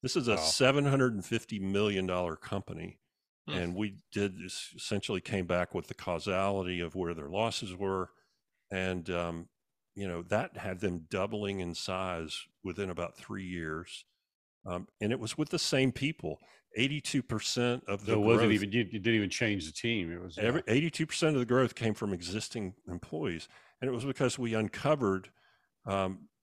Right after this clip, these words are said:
Speaker 1: the, the invisible missing needs that they had. So this is, you know, culture should not be a cost. Remember, we're recouping losses.
Speaker 2: Mm-hmm.
Speaker 1: And so this is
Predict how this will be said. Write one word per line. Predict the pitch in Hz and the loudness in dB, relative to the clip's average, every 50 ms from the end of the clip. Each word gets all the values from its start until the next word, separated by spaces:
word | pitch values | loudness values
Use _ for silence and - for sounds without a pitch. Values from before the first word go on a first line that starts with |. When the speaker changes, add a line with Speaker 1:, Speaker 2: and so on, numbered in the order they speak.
| _ - | _ -20
Speaker 1:
the, | 113 117 113 107 101 110 - - 110 | -6 0 2 2 2 0 -4 -8 -4
the | 107 104 107 | -2 0 2
invisible | 98 95 92 92 92 110 120 117 120 123 104 113 110 104 104 101 95 95 85 - _ - | 2 2 0 4 6 6 6 6 6 2 4 4 6 6 6 6 4 2 -4 -10 _ -8
missing | 107 101 101 107 - - 123 110 104 98 95 | -2 0 0 2 2 0 0 0 0 0 0
needs | 98 110 120 113 104 87 - - | 0 0 0 0 -2 -4 -6 -8
that | - 95 - | -10 -8 -8
they | - 90 85 | -6 -8 -6
had. | 82 80 87 78 73 82 - | -6 -6 -4 -4 -6 -6 -4
So | - - 101 92 - - - - _ _ _ _ - | -2 -2 -2 -2 -2 -8 -18 -20 _ _ _ _ -4
this | 147 139 - | -2 -2 0
is, | 175 135 - 143 - | -2 -4 -4 -6 -4
you | - 117 | 0 0
know, | 110 98 92 | 0 0 0
culture | - - - 156 196 196 - 220 | -2 -2 0 0 0 0 0 -2
should | 160 - - 113 110 | -2 -2 -4 -2 0
not | 110 110 120 113 95 | 0 0 0 0 -4
be | 104 101 87 | -4 -4 -4
a | 80 | -6
cost. | - - - - 107 104 95 80 80 - - | -6 -10 -10 -8 -4 -2 -2 -2 -2 -4 -6
Remember, | 101 92 95 101 101 104 98 | -4 -4 -2 -2 -2 0 0
we're | 98 101 98 | 0 0 0
recouping | 95 92 90 - - - - 185 175 - 147 110 92 | 0 -2 -4 -8 -8 -6 -4 -4 -4 -4 -4 -4 -2
losses. | 87 90 90 101 107 107 - - - - 92 - - - - - - - - _ - 113 | 0 0 2 2 0 0 -4 -8 -10 -12 -14 -12 -12 -14 -14 -16 -20 -20 -20 _ -4 -2
Speaker 2:
Mm-hmm. | 113 104 101 | -2 0 0
Speaker 1:
And | 98 92 | 0 2
so | 92 92 101 | 2 2 2
this | 98 117 131 - - | 2 2 0 0 -2
is | 117 98 | -4 -6